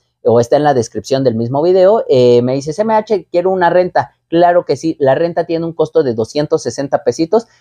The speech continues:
nosotros te damos lo que es, eh, los lentes de seguridad, evidentemente, te damos tu réplica,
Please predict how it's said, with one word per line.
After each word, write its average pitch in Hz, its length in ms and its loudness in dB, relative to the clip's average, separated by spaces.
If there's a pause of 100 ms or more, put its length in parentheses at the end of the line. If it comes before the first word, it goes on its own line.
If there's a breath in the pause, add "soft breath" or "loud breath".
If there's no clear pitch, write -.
(120)
nosotros 151 400 0
te 147 140 2
damos 147 260 0
lo 127 140 0
que 139 180 0
es, 139 180 -4
eh, 113 280 2
los 107 160 0
lentes 120 260 0
de 101 100 0
seguridad, 110 460 0
evidentemente, 123 640 -2
te 151 140 -2
damos 131 360 -2
tu 226 140 -2
réplica, 208 640 0